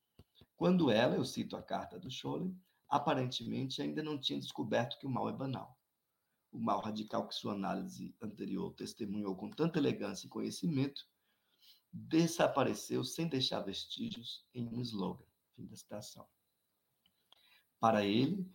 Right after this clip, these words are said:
para quem não tem tanta familiaridade, é, foram numerosos,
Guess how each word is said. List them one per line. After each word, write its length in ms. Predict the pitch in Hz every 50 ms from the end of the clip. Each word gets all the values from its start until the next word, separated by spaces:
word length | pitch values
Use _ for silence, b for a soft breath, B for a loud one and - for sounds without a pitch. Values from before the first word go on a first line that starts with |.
| B B _
para 140 | - 147 147
quem 140 | - 175
não 120 | 147 147 131
tem 220 | - - 110 110
tanta 260 | 107 - 117 110 -
familiaridade, 1120 | - - 107 107 104 101 95 95 92 98 110 120 139 - 170 139 - 104 104 101 - - - -
é, 360 | - 113 107 104 101 101 - - - - - - -
foram 400 | 131 131 156 175 175 - - - _ _ _ _ _ _ -
numerosos, 1080 | 135 123 139 151 151 127 107 101 104 127 160 190 190 139 127 113 98 95 95 - -